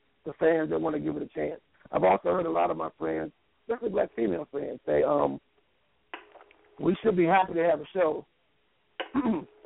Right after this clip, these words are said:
Let's support this show. So if we support this show, then we'll get better ones."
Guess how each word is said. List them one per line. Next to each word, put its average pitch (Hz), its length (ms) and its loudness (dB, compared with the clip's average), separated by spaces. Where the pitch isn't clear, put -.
Let's 190 260 2
support - 340 0
this 147 200 -6
show. 135 220 -6
So 147 80 -6
if 127 80 -8
we 127 80 -12
support 160 320 0
this 170 200 2
show, 160 140 4
then 156 120 -2
we'll 160 100 -2
get 165 160 -2
better 539 200 2
ones." - 160 -10